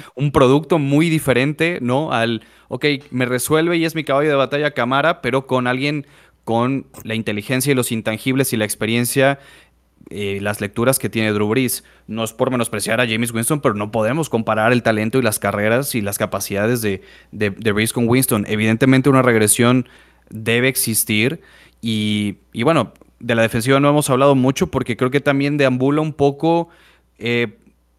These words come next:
por lo que decíamos también de los Falcons, ¿no? Jugadores líderes, pero ya muy veteranos, Cameron Jordan y Demario Davis,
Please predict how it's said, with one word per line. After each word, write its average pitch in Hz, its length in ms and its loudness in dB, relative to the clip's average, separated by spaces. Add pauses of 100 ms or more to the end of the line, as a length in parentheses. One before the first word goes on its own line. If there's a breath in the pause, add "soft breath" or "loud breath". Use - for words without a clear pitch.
por 120 180 0
lo 120 140 2
que 123 100 -2
decíamos 135 400 0
también 139 300 0
de 135 60 0
los 117 180 -2
Falcons, 131 520 -2
¿no? 127 200 -2
Jugadores 127 760 0 (600)
líderes, 170 720 0
pero 117 160 0
ya 123 140 0
muy 151 140 0
veteranos, 113 560 0
Cameron 147 440 -2
Jordan 160 580 0
y 113 240 -4
Demario 117 380 0
Davis, 101 540 -6